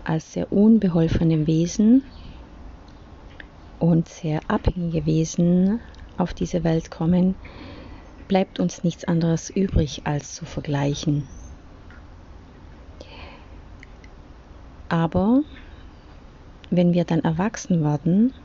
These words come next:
sind diese inneren kindlichen Anteile in uns immer noch dabei, sich weiter zu vergleichen. Deswegen ist es so wichtig, sich bewusst zu machen,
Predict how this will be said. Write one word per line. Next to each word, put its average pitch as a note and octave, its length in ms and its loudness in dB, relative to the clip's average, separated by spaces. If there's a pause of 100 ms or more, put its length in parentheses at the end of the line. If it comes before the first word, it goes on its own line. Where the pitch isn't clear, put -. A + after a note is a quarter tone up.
(1300)
sind F#3 320 0
diese F3+ 260 2
inneren G3 640 4
kindlichen G3+ 760 2
Anteile E3 560 0
in E3 220 2
uns E3 560 0 (100)
immer F#3 240 4
noch F#3 260 2
dabei, D#3 680 0 (1160)
sich - 360 -10
weiter D#3+ 320 0
zu - 160 -10
vergleichen. E3 800 0 (800)
Deswegen E3+ 420 0
ist - 300 -6
es - 100 -12
so D#3 200 -4
wichtig, - 640 0
sich - 300 -8
bewusst F3+ 500 0
zu F#3 100 -6
machen, F3+ 440 0